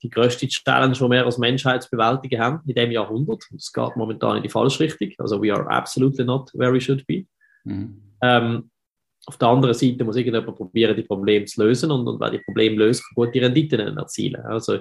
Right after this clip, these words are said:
Speaker 1: ich rede da von einer sogenannten Double Dividend, doppelte Dividende. Das heisst, du machst nicht nur einen finanziellen Ertrag, sondern du machst dann etwas Gescheites, äh, für deine Umwelt hier in dem Fall.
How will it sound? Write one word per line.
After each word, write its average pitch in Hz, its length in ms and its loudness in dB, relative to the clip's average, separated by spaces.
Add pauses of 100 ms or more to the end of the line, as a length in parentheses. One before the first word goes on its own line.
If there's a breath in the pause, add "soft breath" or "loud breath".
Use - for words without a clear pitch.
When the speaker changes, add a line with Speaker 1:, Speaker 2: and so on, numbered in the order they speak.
(340 soft breath)
Speaker 1:
ich 117 260 -2
rede 127 200 6
da 120 120 4
von 120 120 2
einer 110 140 0
sogenannten 113 480 0
Double 131 280 4
Dividend, 131 580 2
doppelte 117 360 -4
Dividende. 110 640 2
Das 120 160 -4
heisst, 107 240 -2
du 110 60 -4
machst 110 300 -2
nicht 123 120 -2
nur 120 200 2
einen 104 120 0 (300)
finanziellen 117 560 2
Ertrag, 131 560 2
sondern 107 240 -4
du 110 60 -4
machst - 180 -6
dann 107 80 -2
etwas - 220 -6
Gescheites, - 580 0 (440 soft breath)
äh, 107 260 -2
für 117 100 -4
deine 139 220 6
Umwelt 104 420 0
hier - 100 -6
in - 60 -10
dem - 160 -6
Fall. - 260 -6